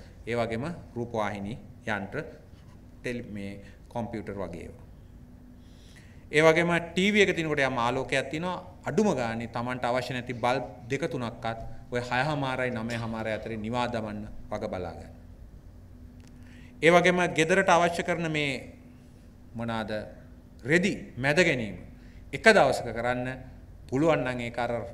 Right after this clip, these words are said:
නවය හමාරයි, හය හමාරයි, නවය හමාරයි අතරේ නැති අවස්ථාවක රෙදි මදින්න සූදානම් කරගන්න.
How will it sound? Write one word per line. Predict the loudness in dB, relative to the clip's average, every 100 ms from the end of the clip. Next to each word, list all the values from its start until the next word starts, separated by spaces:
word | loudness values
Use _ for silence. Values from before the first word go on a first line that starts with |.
| -12
නවය | -6 -2 0
හමාරයි, | 0 0 -2 0 0 -2 -6 -14 -18 -14
හය | 0 4
හමාරයි, | 4 2 2 0
නවය | 0 -2 -2
හමාරයි | -2 -4 0 -2
අතරේ | -2 -6 -6 -10 -16 -14
නැති | -2 -2 4 4
අවස්ථාවක | 4 0 -2 -2 -2 -8 -8 -12 -10
රෙදි | -4 -2
මදින්න | -2 -4 -4 -6
සූදානම් | -10 -12 -10 -10 -8 -10
කරගන්න. | -12 -14